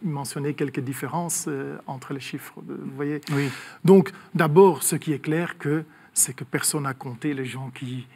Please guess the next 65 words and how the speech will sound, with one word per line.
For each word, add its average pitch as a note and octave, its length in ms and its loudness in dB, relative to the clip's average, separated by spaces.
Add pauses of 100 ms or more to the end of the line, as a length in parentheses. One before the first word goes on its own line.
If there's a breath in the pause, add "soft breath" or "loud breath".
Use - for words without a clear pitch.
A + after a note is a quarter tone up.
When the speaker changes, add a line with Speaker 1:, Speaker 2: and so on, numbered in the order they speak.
(120 soft breath)
Speaker 1:
étaient C#3+ 200 -4
là C#3+ 240 0 (160 loud breath)
Speaker 2:
Bien F#3 80 2
Speaker 1:
et D3+ 40 4
Speaker 2:
sûr. - 80 -2
Speaker 1:
que D#3 60 2
ce - 140 2
sont D#3+ 160 2
des D3 120 2
chiffres - 280 -2
symboliques. C3 720 0 (160)
Speaker 2:
Oui. B2+ 120 2
Speaker 1:
Hein, B2+ 100 -6 (280 loud breath)
quatre, C#3+ 180 -4
cinq C#3 360 2
mille, D#3+ 320 2
euh, C#3+ 420 -4
non, D3 120 -6
non, C#3 160 -2
le C3 100 0
marais C#3 260 -2
de B2+ 60 -6
chaussée D#3+ 360 0
a C#3+ 80 0
compté, C3+ 300 -4
euh, D3 680 2
quatre E3+ 260 0
mille D#3+ 140 2
seulement. C#3 520 -2
Non, D3 100 -4
Speaker 2:
Oui, D3 120 4
Speaker 1:
c'est D#3 140 4
Speaker 2:
c'est B2+ 60 -4
ça. D#3+ 100 2
Speaker 1:
pas, D#3 60 0
c'est D#3+ 140 0
pas F3 140 4
de D#3 40 0
cette F#3 180 6
Speaker 2:
Selon D#3+ 200 10
la E3 80 12
Speaker 1:
manière. F3+ 140 8
Speaker 2:
police, E3 360 4
Speaker 1:
Oui, F#3+ 100 10
Speaker 2:
selon G3+ 140 12
les F3+ 140 8
Speaker 1:
selon F#3 120 6
la F#3 200 8
police, G3 140 2
Speaker 2:
manifestants. F#3+ 300 10
Speaker 1:
selon- F#3+ 440 4
Donc G#3 160 10
voilà, F3+ 260 8
c'est F#3 180 4
pas A3+ 100 8
dans G#3+ 140 6
ce - 60 0
sens-là F#3+ 340 4
qu'il F#3 140 0
faut F#3 160 6
comprendre, F#3 460 2
euh, D#3 200 2 (160)
Speaker 2:
Oui. C3+ 180 2
Speaker 1:
les D#3 100 -2
chiffres. - 420 0